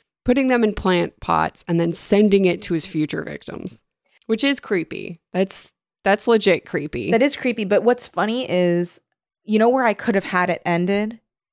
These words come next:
Speaker 2: is when he's, when, when she learns, like, "Oh, get sent to the future victims." So then now we know, oh, the cactus. But instead it was,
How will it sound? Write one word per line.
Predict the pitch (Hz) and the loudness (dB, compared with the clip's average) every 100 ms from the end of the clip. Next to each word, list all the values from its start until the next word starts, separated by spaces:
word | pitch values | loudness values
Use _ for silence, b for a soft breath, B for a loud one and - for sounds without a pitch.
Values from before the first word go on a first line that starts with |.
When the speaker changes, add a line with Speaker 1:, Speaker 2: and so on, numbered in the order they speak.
| - | -2
Speaker 2:
is | 196 185 | 2 4
when | 190 185 | 4 4
he's, | 185 196 175 - | 4 2 -2 -4
when, | - 190 180 180 180 | 0 2 2 0 0
when | 175 175 | 0 0
she | - - - 180 | -4 -8 0 2
learns, | 170 170 170 | 2 0 -2
like, | 160 - | -2 4
"Oh, | 175 160 B B B _ - | 4 4 B B B _ 0
get | 196 - | 0 0
sent | - 202 - - | 0 0 0 -4
to | 202 | 0
the | 175 | 0
future | - 185 - 170 | 0 -2 0 -2
victims." | 160 147 - - - - - _ _ - | -2 -6 -10 -14 -14 -20 -20 _ _ 0
So | 233 | 2
then | 247 254 | 4 4
now | 254 | 4
we | 240 226 | 4 4
know, | 202 156 95 - - | 4 4 0 -4 2
oh, | 214 | 2
the | 202 | 4
cactus. | 220 214 - - - - _ _ - | 2 0 -2 -8 -8 -12 _ _ 0
But | 208 | 2
instead | 202 226 | 4 4
it | 208 | 4
was, | - | 2